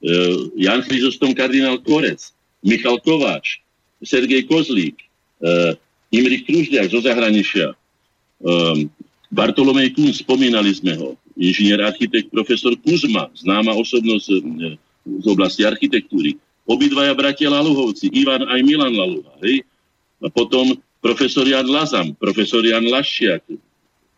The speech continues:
inžinier, ekonóm. Inžinier Jan Lec, aj Robo Lec, dneska teda významný slovenský historik s piatimi deťmi, čomu mu blahoželám, vždycky poviem, ako je to možné,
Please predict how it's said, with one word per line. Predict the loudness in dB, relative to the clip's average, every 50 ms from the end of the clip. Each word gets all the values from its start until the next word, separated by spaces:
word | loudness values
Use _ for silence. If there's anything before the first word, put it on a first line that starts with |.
| _ _ _ _ _ -20 -20 _ _ _ _ _ _ _ -6 -4 -2 0 0 2 0 0 2
inžinier, | 2 2 2 2 2 2 2 2 2 2 0 -4 -6 -10 -12 -14 -12 -14 -16 -16 -8 -4
ekonóm. | -2 -2 0 2 0 0 2 0 -2 -4 -6 -10 _ _ _ _ _ _ _
Inžinier | -2 0 0 2 2 2 2 2 2 2 2
Jan | 0 0 2 2 2
Lec, | 0 0 -2 -6 -4
aj | -2 0 0 0 -2 -4 _ _ _ _ _ -4
Robo | -2 0 0 2 2 2 2 2
Lec, | 0 0 -2 -6 -10 -4
dneska | -2 -2 -2 -2 -2 -4 -2 0
teda | 0 0 0 0 0
významný | 0 -2 -2 -2 0 2 2 2 2 2 0 -2 -4
slovenský | -2 0 0 2 2 0 0 0 0 2
historik | 2 2 0 2 0 2 2 2 0 -4 _ _ _ _ _ _ _
s | _ _ 0
piatimi | 0 0 0 0 0 2 2 2
deťmi, | 2 2 0 -2 -2 -2 -2 -2 -2 -2
čomu | 0 2 2 2
mu | 2 2
blahoželám, | 2 0 0 2 0 2 2 2 2 2 2 0
vždycky | 0 -2 -6 -6 -6 -6 -4
poviem, | 0 2 2 4 4 2 2 -2 _ _ _ _ -6
ako | -4 0 2 2 2
je | 2
to | 2 0 0
možné, | 2 0 0 0 0